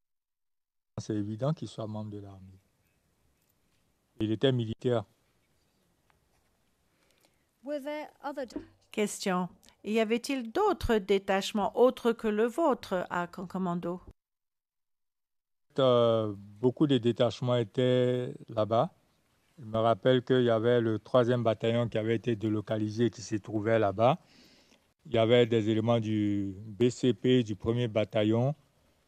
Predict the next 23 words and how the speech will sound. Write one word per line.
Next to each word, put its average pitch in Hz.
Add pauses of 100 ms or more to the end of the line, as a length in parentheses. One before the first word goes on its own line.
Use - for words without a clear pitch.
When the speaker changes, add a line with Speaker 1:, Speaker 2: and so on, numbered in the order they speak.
(100)
Speaker 1:
Seulement, 139
ce 165
que 156
je 123
n'avais 120
pas 135
vu, 135
c'était 131
les 117
blindés, 113 (800)
que 127
je 113
voyais 110
pas 110
là-bas. 98 (960)
Parce 107
que 143
les 131
blindés 117
ont 120
des 110
engins 110
particuliers, 113